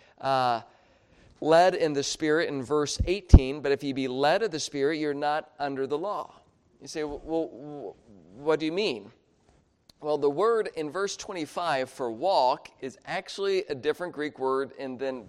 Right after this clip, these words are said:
in verse sixteen. In verse sixteen, it's just walk. You could walk over here, you could walk over there. You could walk in a circle, uh, uh, uh, just whatever, any direction. You could, you could go wherever. It's just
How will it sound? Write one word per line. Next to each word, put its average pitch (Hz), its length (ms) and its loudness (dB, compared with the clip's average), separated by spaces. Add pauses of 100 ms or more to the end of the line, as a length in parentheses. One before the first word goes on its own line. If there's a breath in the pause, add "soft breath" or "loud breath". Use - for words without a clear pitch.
(140)
in 120 140 -10
verse 117 220 -6
sixteen. 151 600 -12 (680 soft breath)
In 156 120 -8
verse 247 220 -4
sixteen, 196 560 -2
it's 156 180 -4
just 160 240 -4
walk. 170 420 0 (520)
You 135 100 -12
could 151 120 -4
walk 151 260 4
over 127 160 -6
here, 180 380 2
you 156 100 -4
could 131 140 -14
walk 135 240 -2
over 117 160 -10
there. 165 240 -2 (220 loud breath)
You 208 160 -12
could 185 140 -2
walk 156 380 6
in 127 100 -6
a 113 80 -8
circle, 185 680 0
uh, 139 40 4
uh, 110 440 -2 (340 loud breath)
uh, 120 160 -4 (120)
just 127 300 -4
whatever, 156 720 0 (200)
any 190 200 -2
direction. 165 720 -2
You 151 160 -4
could, 131 340 -6 (300 loud breath)
you 165 140 -6
could 170 180 -10
go 165 160 4
wherever. 160 440 2
It's 127 140 -10
just 160 240 -4